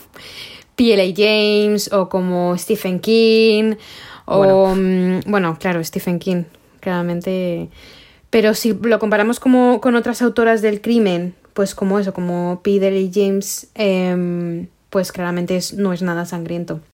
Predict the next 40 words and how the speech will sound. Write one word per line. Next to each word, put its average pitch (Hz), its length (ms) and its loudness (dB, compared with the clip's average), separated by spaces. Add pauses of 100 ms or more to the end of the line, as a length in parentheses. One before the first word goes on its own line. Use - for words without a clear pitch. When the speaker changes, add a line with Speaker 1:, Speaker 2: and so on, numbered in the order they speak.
(420)
Speaker 2:
Bueno, 151 300 -4
para 160 220 0
lo 175 120 2
que 196 100 -2
era 208 100 2
su 214 140 -2
época 220 380 0
y, 208 40 -2
bueno, 165 200 -4
para 143 140 -6
lo 151 100 -4
que 160 80 -6
eran 156 160 0
sus 180 200 -8
obras, 180 420 0
parece 156 320 -6
ser 170 140 -4
que 185 100 -4
lo 170 80 2
ha 156 80 -2
conseguido. 156 480 -6
Yo 139 140 -8
no 147 60 -4
he 151 40 -2
leído 156 220 -2
tanto 151 240 -6
como 147 180 -10
tú, 165 140 -10
creo, 170 200 0
de 160 60 0
Agatha 151 260 -4
Christie. 190 440 -8 (300)
Tengo 160 180 0
ganas 160 400 -2
de 151 260 -2
leerme 156 300 -2
las 151 140 -8
sesenta 156 300 -12
y 147 60 -12
seis. 165 300 -12